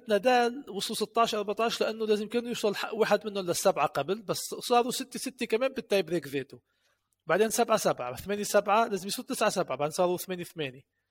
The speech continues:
تسعة تسعة، لازم احداش تسعة، صاروا عشرة عشرة.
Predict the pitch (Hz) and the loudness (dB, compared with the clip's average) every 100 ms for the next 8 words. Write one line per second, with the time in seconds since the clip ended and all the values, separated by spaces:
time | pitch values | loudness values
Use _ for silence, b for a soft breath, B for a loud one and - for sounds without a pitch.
0 | _ _ _ _ _ _ - - 180 202 | _ _ _ _ _ _ -6 0 0 0
1 | - 202 214 - _ - 208 165 175 165 | -2 2 2 -2 _ -14 -8 -6 -6 0
2 | 170 208 196 180 123 120 165 170 165 - | 4 6 4 -2 -4 0 2 4 2 2
3 | 170 139 - 120 | 0 0 -6 -14